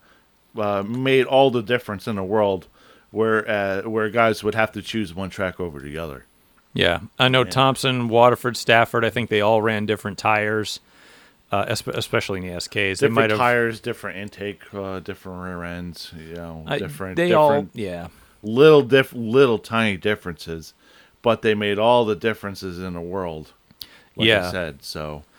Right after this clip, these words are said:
Speaker 2: Yeah, it was tough to go
Speaker 1: It's
Speaker 2: run, especially even for a division like ours, which not, which was not the question. Like, if we wanted to go to Thompson, we had to change the exhaust, we had to change the tires, we had to do engine stuff, and,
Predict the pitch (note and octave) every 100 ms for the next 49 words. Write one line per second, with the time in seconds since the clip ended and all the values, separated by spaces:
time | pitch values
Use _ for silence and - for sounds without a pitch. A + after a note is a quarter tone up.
0 | _ _ D3 C#3 F3 E3+ - G#3+ - E3+
1 | C#3 C#3+ C3 G#2+ A#2 A2+ G#2 - A#2+ -
2 | A3+ - E3 C#3 B2 G#2+ A#2 G2+ G2 G#2
3 | G#2 F#2+ F#2 G2+ G2+ G2 G2 - - G2+
4 | - - G#2 - G#2 G2+ F#2 - - G#2
5 | G2 - F2+ E2 _ - _ _ G#2+ G2
6 | G2+ A#2 A2+ A2 G#2+ G#2 F#2+ - G#2+ G#2+
7 | - F#2+ G2+ G#2 G2+ F#2+ - G2 F#2+ F2
8 | F2 F#2 G#2 G2 F#2+ F2+ F2 - G2+ F2+
9 | E2 F2 D#2+ - - - G2 G2 F#2+ F2+
10 | F2 E2 F#2 F2 E2+ F2+ F2 E2+ G2+ F#2+
11 | F#2+ - F#2+ F2+ G2 E2